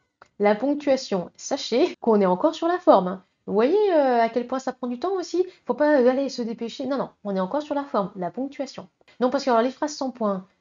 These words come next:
sans virgule, qui font quinze lignes, c'est juste pas possible. L'usage aussi des fois des points-virgules qui ne sont pas respectés par l'auteur et les autrices. Oh, parce qu'ils ont juste envie de mettre des points-virgules, mais ils savent même pas pourquoi ça existe, le point-virgule. Pareil pour les doubles ponctuations.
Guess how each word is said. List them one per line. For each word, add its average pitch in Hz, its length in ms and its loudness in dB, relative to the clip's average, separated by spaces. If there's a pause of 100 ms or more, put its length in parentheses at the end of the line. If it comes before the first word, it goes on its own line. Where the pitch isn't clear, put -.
sans - 180 -4
virgule, 208 480 -2 (200)
qui 220 120 -8
font 214 160 -6
quinze 226 300 -2
lignes, 269 260 0
c'est - 220 -6
juste 208 160 -6
pas 180 80 -4
possible. - 360 -14 (200)
L'usage 254 360 2
aussi 247 200 -2
des 226 120 -4
fois 220 420 0
des 170 120 -12
points-virgules 214 580 -4
qui 220 140 -6
ne 190 80 0
sont 185 160 -6
pas 185 120 -6
respectés 226 600 -6
par 208 160 -6
l'auteur 190 300 -4
et 165 80 -4
les 170 40 -6
autrices. 214 360 -6 (240)
Oh, 285 80 8
parce 302 160 0
qu'ils 196 160 -6
ont 190 60 -4
juste 302 200 -4
envie 269 140 0
de 254 40 -4
mettre 233 140 0
des 214 80 -6
points-virgules, 220 480 -2
mais 214 120 0
ils 202 60 0
savent 190 220 -2
même 233 320 0
pas 262 260 0
pourquoi 254 360 0
ça 208 180 -4
existe, 208 380 -4
le 233 40 0
point-virgule. 214 640 -2 (220)
Pareil 240 320 4
pour 247 140 -2
les 190 100 -2
doubles 254 320 -2
ponctuations. 247 800 -2